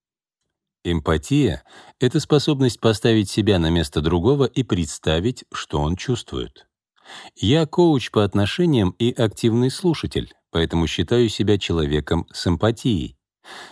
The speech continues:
В детстве у меня сердце разрывалось при виде чужих страданий. Но в конфликтах с женой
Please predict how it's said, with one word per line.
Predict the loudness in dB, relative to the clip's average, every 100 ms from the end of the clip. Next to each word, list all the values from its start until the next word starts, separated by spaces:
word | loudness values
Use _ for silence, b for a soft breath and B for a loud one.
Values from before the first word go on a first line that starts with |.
| -6
В | 2
детстве | 4 4 2 2
у |
меня | 4 2
сердце | 0 0 0 0 0
разрывалось | 0 0 2 2 0 -2
при | -2 0
виде | 0 -2 -4
чужих | -2 -2 -2 -4
страданий. | -2 0 0 0 -4 -10 _ B B B B
Но | 0 0
в | 0
конфликтах | -2 -2 0 -2 0 -2 -2
с |
женой | -2 -2 0 0 -2